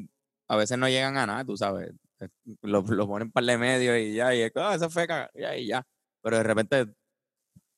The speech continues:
par de medios lo, lo vi, lo vi par de veces, cabrón, y yo, ok, ¿qué carajo está pasando aquí?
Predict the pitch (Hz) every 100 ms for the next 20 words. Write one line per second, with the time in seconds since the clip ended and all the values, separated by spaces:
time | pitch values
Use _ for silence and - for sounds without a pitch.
0 | _ _ _ _ - 98 113 120 127 131
1 | 120 113 107 101 98 98 131 127 101 110
2 | 135 131 127 127 131 - 98 101 117 107
3 | 107 120 101 95 101 101 107 110 104 -
4 | 107 104 107 98 71